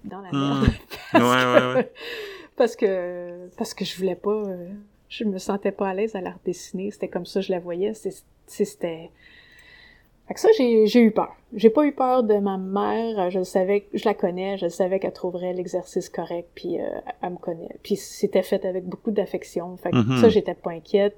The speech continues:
Speaker 1: Euh, l'ami Steve, qui, qui s'appelle pas comme ça dans la vraie vie,
Speaker 2: Ouais, ouais.
Speaker 1: lui aussi, je, c'est un, tu sais, c'est un complice de plusieurs.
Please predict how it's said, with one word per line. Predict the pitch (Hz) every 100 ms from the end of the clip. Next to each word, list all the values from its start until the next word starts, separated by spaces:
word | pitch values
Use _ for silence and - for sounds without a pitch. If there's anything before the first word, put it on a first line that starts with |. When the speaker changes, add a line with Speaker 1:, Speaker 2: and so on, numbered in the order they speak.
| _
Speaker 1:
Euh, | - 170 165 165 - _ 196
l'ami | 190 196 202
Steve, | 190 - - 214 202 185 - - _
qui, | - - -
qui | - -
s'appelle | - - 180
pas | - - -
comme | -
ça | -
dans | 185
la | 170 175
vraie | 175 175
vie, | 196
Speaker 2:
Ouais, | 110 107 110 220 - -
ouais. | 196 202
Speaker 1:
lui | 226 226 214 208 - -
aussi, | 240 226 214 208
je, | - - - -
c'est | - -
un, | 202 190 180 180 185 - _ -
tu | 202
sais, | 202 -
c'est | -
un | 196
complice | 202 190 - 202 202
de | 190 180
plusieurs. | - 180 185 180